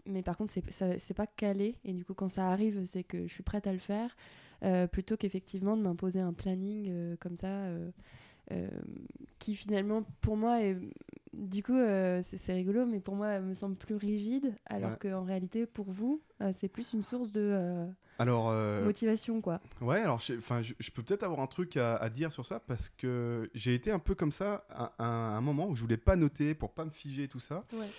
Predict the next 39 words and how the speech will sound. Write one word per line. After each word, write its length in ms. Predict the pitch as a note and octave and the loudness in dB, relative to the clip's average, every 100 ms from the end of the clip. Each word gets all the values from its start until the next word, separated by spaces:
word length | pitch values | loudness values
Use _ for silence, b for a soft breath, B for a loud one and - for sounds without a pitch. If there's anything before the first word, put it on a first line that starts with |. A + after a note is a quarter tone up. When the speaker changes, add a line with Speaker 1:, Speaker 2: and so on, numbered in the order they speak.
| B B - | B B -2
Speaker 3:
Et 140 | B2 | 2
en 80 | A#2+ | 2
fait, 200 | A#2+ G#3 | 2 2
après, 220 | C3 - | 2 2
je 80 | G3 | 0
me 40 | B2+ | 0
suis 200 | - B2+ | 2 2
mis 160 | F3 | 2
à 80 | E3 | 0
faire, 280 | - D#3 D3+ | -2 -2 0
euh, 360 | A2 G#2+ G#2 G#2 | 0 0 0 -2
des, 340 | G#2 G#2+ G#2+ | -2 0 0
des, 160 | G#2 G2+ | 0 -2
des 120 | G#2 | -2
do 140 | G2+ | -2
list 180 | A2+ E3+ | -4 -4
parce 140 | - G2 | -6 -8
qu'il 160 | F#2+ | -6
y 40 | F2 | -6
avait 100 | E2+ | -6
beaucoup 200 | F#2+ - | -6 -10
de 40 | |
choses 160 | - F#2+ | -8 -6
à 60 | G2 | -6
faire, 120 | - | -8
en 40 | |
fait. 180 | C3 F3 B B B - | -10 -12 B B B -8
Et 40 | |
j'étais 240 | A2 C#3+ | -6 -2
extrêmement 340 | D#3 - G3 F3 | -2 -2 0 0
frustré 280 | - D3+ A#3 | -2 -6 -6
parce 80 | |
qu'il 100 | - | 0
y 40 | A2+ | 0
a 20 | |
des 40 | |
choses 240 | G#2+ - A2 | 0 -2 -6
qu'on 200 | - | -6
ne 100 | A2 | -4